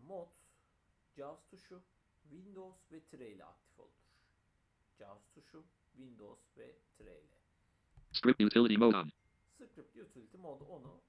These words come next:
Speaker 1: aktif hale ne yaptık? Arkadaşlar getirdik. Şimdi bu bağlamda Hemen,
Speaker 2: One.
Speaker 1: e, F bir tuşumuza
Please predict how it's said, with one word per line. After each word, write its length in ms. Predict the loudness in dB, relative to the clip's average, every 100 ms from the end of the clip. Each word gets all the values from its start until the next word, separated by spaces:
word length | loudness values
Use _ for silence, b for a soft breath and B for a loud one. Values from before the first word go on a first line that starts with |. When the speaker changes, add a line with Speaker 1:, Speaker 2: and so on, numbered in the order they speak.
| -18
Speaker 1:
aktif 360 | -18 _ -20
hale 280 | -20 -20 -18
ne 40 |
yaptık? 400 | -18 -18 _ -20 -20 _ _ _ -20
Arkadaşlar 640 | -20 -20 -20 _ -20 -20 -20 _
getirdik. 480 | -20 -20 -20 _ _ _ _ _ _ _ _ _ _ _ _
Şimdi 280 | -20 -20 -20
bu 140 | -20
bağlamda 720 | -20 -18 -20 -20 _ -20 -20 -20 _ _ _ _ _ _ _ -20
Hemen, 280 | -20 -18 -20 _ _ _ _ _ _ 4
Speaker 2:
One. 260 | 6 6 0 _ _ _ _ _ _ -20
Speaker 1:
e, 360 | -20 -20 -20 _ _
F 160 | -20 -20 _
bir 120 | -20 -20
tuşumuza 380 | -20 -20 -20 -20